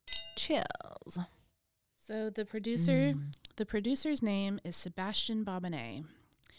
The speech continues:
Speaker 2: Oh, Sebastian.
Speaker 1: Bobinet.
Speaker 2: Bobinet. There's two
Speaker 1: Oh.
Speaker 2: Bobinets in the shop, actually, and they're spelt exactly the same, which is fun. <laughs>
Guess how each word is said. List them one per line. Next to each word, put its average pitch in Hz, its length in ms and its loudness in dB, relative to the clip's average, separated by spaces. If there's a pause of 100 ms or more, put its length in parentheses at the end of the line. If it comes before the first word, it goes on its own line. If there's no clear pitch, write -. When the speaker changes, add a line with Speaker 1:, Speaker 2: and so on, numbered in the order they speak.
(960)
Speaker 2:
Oh, 285 360 12
Sebastian. 165 920 2
Speaker 1:
Bobinet. 175 760 8
Speaker 2:
Bobinet. 180 640 0
There's 220 260 2
two 311 220 6
Speaker 1:
Oh. 262 40 4
Speaker 2:
Bobinets 170 540 4
in 160 60 0
the 160 80 0
shop, 165 300 0
actually, 180 600 -4
and 175 180 -2
they're 165 100 -2
spelt 190 320 -2
exactly 190 440 -2
the 214 80 0
same, 160 400 0
which 185 180 -2
is 165 260 -4
fun. 160 540 4
<laughs> - 60 -10